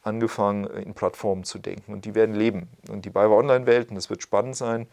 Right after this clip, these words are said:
hat den ersten Aufschlag auf der auf der Agritechnica in Hannover, Mitte November, weltgrößte Agrartechnikmesse. Aber sie wird,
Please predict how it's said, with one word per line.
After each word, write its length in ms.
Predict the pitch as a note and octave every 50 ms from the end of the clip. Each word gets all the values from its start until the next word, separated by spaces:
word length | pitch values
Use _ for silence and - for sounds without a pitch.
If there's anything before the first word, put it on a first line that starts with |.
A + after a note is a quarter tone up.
| - - - - - _ _
hat 140 | - A2+ -
den 100 | G#2+ G2+
ersten 300 | G2 G2+ A2 - - -
Aufschlag 580 | F2+ F#2 G#2+ - - - G#2 G2+ G2 - - -
auf 140 | G2 -
der 340 | - - G2 F#2+ F2+ F2 F2 - _ _ _ - - _ _ _ -
auf 100 | - -
der 140 | - - -
Agritechnica 840 | - - - - - B2+ C#3+ - - D#3 D3+ - D3+ C3+ C#3 C3+ - _ _ _ _ _ _ _ _ _ _ _ _ _ _ _ -
in 160 | G2+ G#2 F2+
Hannover, 720 | F#2 F#2 F2+ G2 A2+ - - - B2+ A2 A2 A2 G#2+ G2+
Mitte 240 | F#2+ F#2+ F2+ - F#2+
November, 500 | F2+ F2 F2 F#2 G2+ A#2 A2+ G#2 G#2 G2
weltgrößte 580 | F#2+ F#2 - - - G2+ G2 F#2+ - - F#2
Agrartechnikmesse. 1080 | F#2 F#2 - F#2 G#2+ A#2+ - - A#2+ A2+ - B2+ A2+ - A2+ A2 G#2+ G#2 - - G#2+ G2 - - - - - - - - _ _ _ _ _ A2 A2 G#2 A2 - - _
Aber 160 | - G2+ G#2
sie 180 | G2+ G#2 G#2+ G#2
wird, 160 | A2+ A#2 A#2